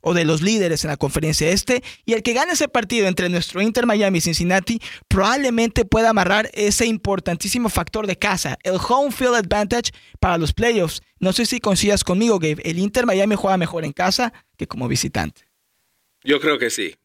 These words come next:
Speaker 2: y, y Cincinnati es un equipo fuerte, siempre nos,
Speaker 1: Muy
Speaker 2: nos,
Speaker 1: fuerte.
Speaker 2: es muy físico, juega,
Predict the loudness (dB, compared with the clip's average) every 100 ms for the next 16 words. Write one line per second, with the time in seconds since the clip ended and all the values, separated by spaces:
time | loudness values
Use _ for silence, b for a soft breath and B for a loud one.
0 | -12 -10 -8 -12 -6 -4 -2 0 2 0
1 | -2 -6 -8 -6 -6 -10 -14 -14 -10 -8
2 | -6 -2 -2 -2 -14 _ -4 -2 0 -2
3 | -2 -2 -2 -4 -4 -4 -4 -2 -4 -2
4 | -4 -4 -4 -6 -8 b b b b b
5 | 0 2 2 -4